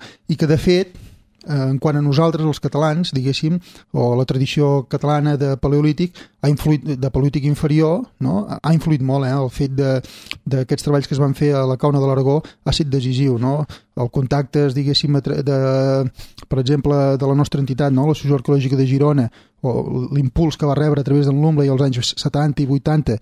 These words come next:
doncs, per, per reconèixer, per estudiar, per analitzar, per divulgar les indústries, eh, lítiques, o sigui, les eines, la cultura material més antiga d'aquests, de, dels primers humans, tant a Catalunya com a Europa,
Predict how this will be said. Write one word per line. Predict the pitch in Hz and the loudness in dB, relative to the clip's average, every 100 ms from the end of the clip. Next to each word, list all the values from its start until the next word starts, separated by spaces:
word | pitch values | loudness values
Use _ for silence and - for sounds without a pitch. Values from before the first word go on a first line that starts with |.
| - - - - | -8 -20 -10 -2
doncs, | 143 - | -2 0
per, | 139 127 117 113 - - | -2 -2 -4 -8 -12 -4
per | 143 | 0
reconèixer, | 139 143 143 151 151 | 0 0 0 2 0
per | 131 | -2
estudiar, | 123 - 139 151 | -4 -2 0 0
per | 143 135 | 0 0
analitzar, | 131 131 135 151 127 - | 0 0 0 0 -2 -4
per | 147 | -2
divulgar | 131 135 135 151 127 - _ _ - | 0 0 0 0 -2 -8 _ _ -6
les | 127 131 | -2 2
indústries, | 139 156 156 147 | 2 0 0 0
eh, | 123 - _ 123 139 135 135 143 139 - - | -2 -12 _ -4 0 0 0 0 -2 -4 0
lítiques, | 156 151 127 120 | 0 0 -2 -2
o | 120 | 0
sigui, | 143 | 0
les | 131 151 | 2 2
eines, | 147 143 - 156 | 2 0 0 -4
la | 143 | -2
cultura | 147 - 160 151 | -2 0 2 2
material | 143 143 147 123 - _ - | 2 2 2 0 -4 _ 0
més | 156 147 | 2 4
antiga | 151 170 151 123 | 2 0 0 0
d'aquests, | 120 135 - - - _ | 0 -2 -4 -14 -20 _
de, | 135 123 | -4 -2
dels | 123 120 | -2 -2
primers | 143 143 135 | 2 2 4
humans, | 160 156 180 - - - | 4 4 2 -2 -8 -4
tant | 123 | -2
a | 123 120 | -2 -2
Catalunya | 131 131 156 151 | -4 0 2 2
com | 135 139 | 0 0
a | |
Europa, | 151 165 165 | 2 2 0